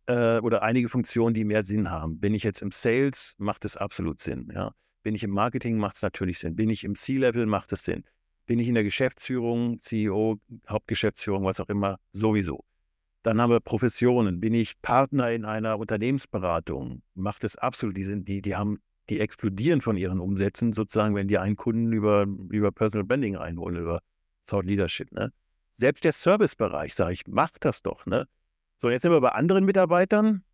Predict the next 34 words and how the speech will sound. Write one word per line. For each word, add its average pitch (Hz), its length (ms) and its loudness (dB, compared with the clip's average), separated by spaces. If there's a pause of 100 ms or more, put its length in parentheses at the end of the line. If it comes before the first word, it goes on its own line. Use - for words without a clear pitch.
(200)
und 135 300 4 (480)
das 131 200 2
Gesagte 131 480 2
vorher, 139 680 2
also 110 220 0
hier 113 220 0
eine 175 120 0
Positionierung 139 800 0
aufzubauen, 95 540 0
auch 107 140 -2
wenn 120 100 2
ich 131 180 -2
erstmal 120 240 -4
sage, 107 200 0
was 113 180 0
hab - 160 -2
ich 160 140 -6
denn 131 160 2
damit 117 240 -2
zu 120 120 -2
tun? 170 260 -2
Ich 117 120 -6
mach 113 200 0
doch - 160 -2
hier, 120 300 2 (560)
ich - 160 -6
hab 131 100 -4
doch - 160 2
gar 107 160 -2
keine 113 240 -2
Exposition 120 760 -2
in 131 120 0
der 85 100 -2
Firma. 95 400 -4